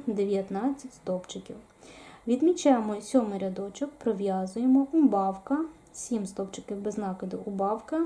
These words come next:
вісім стовпчиків. В кінці цього ряду повинно вийти сімнадцять стовпчиків без накиду.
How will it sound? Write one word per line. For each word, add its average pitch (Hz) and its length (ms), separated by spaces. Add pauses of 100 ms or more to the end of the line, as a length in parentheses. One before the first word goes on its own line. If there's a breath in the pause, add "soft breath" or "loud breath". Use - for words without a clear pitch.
(160)
вісім 214 520
стовпчиків. 190 560 (440 loud breath)
В - 40
кінці 294 380
цього 196 280
ряду 196 280
повинно 269 440
вийти 285 380 (120)
сімнадцять 214 760
стовпчиків - 540
без 190 180
накиду. 185 380